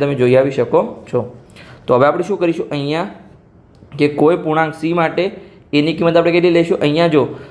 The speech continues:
વર્ગમૂળ પાંચ આપણે સાબિત કરવાનું છે અસમય, તો અહીંયા આપણે ફાઇવ સી લઈશું. જો વર્ગમૂળ બે હતું તો આપણે ટુ સી લીધું હતું, વર્ગમૂળ ત્રણ સાબિત કરવાનું તો આપણે થ્રી સી લીધું હતું. તો અહીંયા આપણે પાંચ સી લઈશું. તો ચલો લઈએ કે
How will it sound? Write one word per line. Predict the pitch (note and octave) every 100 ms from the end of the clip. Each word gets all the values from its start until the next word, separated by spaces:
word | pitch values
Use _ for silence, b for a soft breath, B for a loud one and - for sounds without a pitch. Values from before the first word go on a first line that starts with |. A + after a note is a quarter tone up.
| B B2+
વર્ગમૂળ | B2+ C#3+ D#3 D#3
પાંચ | D#3 D#3+
આપણે | E3 E3+
સાબિત | D#3+ E3+
કરવાનું | F3 E3+
છે | G3+ E3
અસમય, | D#3 E3 E3+
તો | E3 D3
અહીંયા | C#3+ D#3
આપણે | E3 E3
ફાઇવ | E3+ E3
સી | - B2+
લઈશું. | B2 B2 - B B
જો | C3
વર્ગમૂળ | C3+ D3 D3
બે | D#3
હતું | E3 E3+ E3
તો |
આપણે | D3+ D3
ટુ | D#3+
સી | E3+
લીધું | D#3+ E3
હતું, | E3+ F#3+ F3+
વર્ગમૂળ | C3+ C#3 C#3
ત્રણ | C#3+ D3+
સાબિત | D#3+ D#3
કરવાનું | E3+ E3
તો | E3
આપણે | E3+ F#3+ B B -
થ્રી | F#3
સી | F3 D3+
લીધું | C3 C3
હતું. | A#2+ C#3 C#3+
તો | -
અહીંયા | C3 C#3 D#3
આપણે | D3 F3+ A3+ B B B -
પાંચ | E3 E3 D#3 D3+
સી | C3
લઈશું. | B2+ B2 A#2+ D3
તો | C#3
ચલો | C#3+ C#3+
લઈએ | C#3+ D3+ F#3+ G#3 - -
કે | C#3